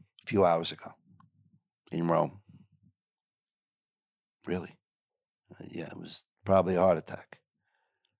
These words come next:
It was surreal. It was surreal.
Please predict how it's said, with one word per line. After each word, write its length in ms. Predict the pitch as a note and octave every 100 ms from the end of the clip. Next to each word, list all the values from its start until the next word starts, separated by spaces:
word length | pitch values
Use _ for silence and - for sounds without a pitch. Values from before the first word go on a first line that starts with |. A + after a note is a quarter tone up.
| _ _
It 200 | - B2+
was 240 | C3 A#2+ A2
surreal. 800 | - - D3+ A#2 C3+ B2+ C2+ - _ _ _ _ _ _ _ _ _ _ _ _ _ _ -
It 140 | G2 F2+
was 160 | F#2+
surreal. 680 | - - A2 G2+ G#2 D2 G1+